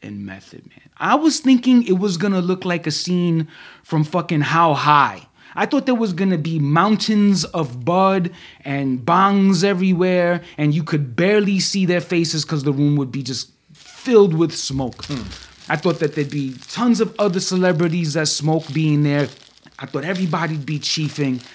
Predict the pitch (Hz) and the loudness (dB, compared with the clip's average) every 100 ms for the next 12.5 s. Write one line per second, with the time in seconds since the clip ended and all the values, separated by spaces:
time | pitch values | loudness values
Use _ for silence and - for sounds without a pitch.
0 | - - 185 226 208 226 220 185 202 196 | -20 -14 -10 -8 -6 -6 -6 -4 -4 -2
1 | 160 185 - 143 - 190 180 170 147 160 | -4 -6 -6 -6 -4 -2 -2 -2 -2 -4
2 | - 92 - 143 - 185 - 202 190 185 | -4 -8 -10 -12 -8 -10 -8 -8 -6 -6
3 | - 175 165 151 - 160 - 131 117 - | -6 -4 -4 -6 -6 -8 -4 -6 -6 -12
4 | - - - - 233 180 233 185 160 208 | -20 -20 -18 -12 -2 0 0 -2 -4 -4
5 | 220 214 226 320 123 - - - _ _ | -2 -2 -2 -4 -8 -12 -20 -20 _ _
6 | _ - 226 120 98 - _ 180 226 240 | _ -4 -2 -2 -4 -20 _ -6 -6 -2
7 | 226 190 247 330 269 - 196 233 - 107 | -4 -2 -2 -2 -2 -8 0 0 0 -8
8 | 107 123 117 110 - - - - - - | -10 -8 -8 -12 -20 -20 -20 -20 -8 2
9 | 311 311 330 302 - 202 233 202 165 170 | 2 4 4 4 2 2 4 6 6 6
10 | 160 151 - _ _ _ _ _ _ _ | 4 -2 -18 _ _ _ _ _ _ _
11 | _ _ _ _ _ _ _ - 175 262 | _ _ _ _ _ _ _ -10 0 2
12 | 294 277 269 262 - | 4 4 6 2 0